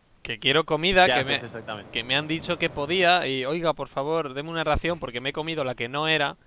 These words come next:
Speaker 1: cuando yo tendría que comer la ración de oficial. Es decir, si hay raciones contadas, yo tendría que tener una de oficial. Y supongo que manduca para los soldados habrá de sobra. Así que la, mi, mi
Speaker 2: Vale,
Speaker 1: ración,
Speaker 2: hablando de
Speaker 1: mi ración de oficial sigue ahí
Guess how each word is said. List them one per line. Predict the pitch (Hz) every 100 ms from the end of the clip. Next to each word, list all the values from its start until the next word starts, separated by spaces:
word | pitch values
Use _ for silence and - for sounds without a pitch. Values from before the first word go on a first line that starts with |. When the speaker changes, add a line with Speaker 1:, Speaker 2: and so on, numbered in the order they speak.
| -
Speaker 1:
cuando | 131 131
yo | 131 143
tendría | 147 147
que | 147
comer | 147 147
la | 147
ración | 139 151 170
de |
oficial. | 165 147 160 151 92
Es | 143
decir, | 151 - 151 107 - -
si | - -
hay | 143
raciones | 170 165 180 175 151
contadas, | - 139 135 156 151 143 185 - _ - 139
yo | 156
tendría | 160 160 156
que | 151
tener | 147 139 143
una | 151
de | 143
oficial. | 135 127 127 120 - - - - -
Y | 120
supongo | 120 139 156
que | 147 135 101
manduca | 123 120 131 143 156
para | 151 147
los | 147
soldados | 151 139 143 151
habrá | 135 139
de | 139
sobra. | 120 131 123 110 - _ _ _ _ _ - _ _ _ _ -
Así | 127 131
que | 127
la, | 123
mi, | 139
mi | 147
Speaker 2:
Vale, | 143
Speaker 1:
ración, | 139 139 160
Speaker 2:
hablando | 165 -
de |
Speaker 1:
mi | 151 156
ración | 147 139 170 180
de |
oficial | 190 180 190 185 147
sigue | 160 165 165
ahí | 180 190